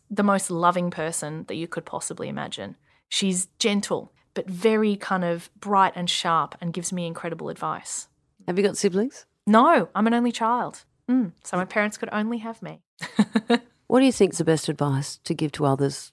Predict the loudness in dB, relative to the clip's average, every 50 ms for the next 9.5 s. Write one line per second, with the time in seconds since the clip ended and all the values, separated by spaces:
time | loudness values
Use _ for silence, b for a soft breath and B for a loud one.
0 | -2 2 4 6 8 8 6 6 4 2 4 4 6 6 6 4 4 2 -2 -2
1 | 0 2 2 2 2 0 -2 -2 -2 -2 0 0 -2 -2 -4 -4 -6 -8 -6 -8
2 | -12 -12 -8 -8 -8 -8 -8 -8 -10 -12 -12 -16 _ _ _ _ _ _ 0 0
3 | 2 2 2 0 -2 -4 -8 _ -6 -2 0 2 4 4 4 4 4 2 2 2
4 | 2 2 2 2 2 0 -2 -6 _ _ -6 -2 -2 0 0 -2 -4 -6 -6 -6
5 | -8 -6 -6 -8 -6 -6 -6 -4 -2 -2 -2 -4 -4 -8 -8 -6 -4 -4 -4 -4
6 | -4 -4 -4 -6 -6 -8 -10 -14 -18 _ _ _ -4 0 4 4 6 6 6 4
7 | 2 2 2 2 2 0 -2 -4 -4 -2 0 0 2 4 2 2 2 0 -2 -4
8 | -2 0 0 0 0 0 -2 -2 -2 0 2 2 0 0 -2 -4 -4 -4 -2 -2
9 | -4 -4 -2 -2 -2 0 2 2 4 2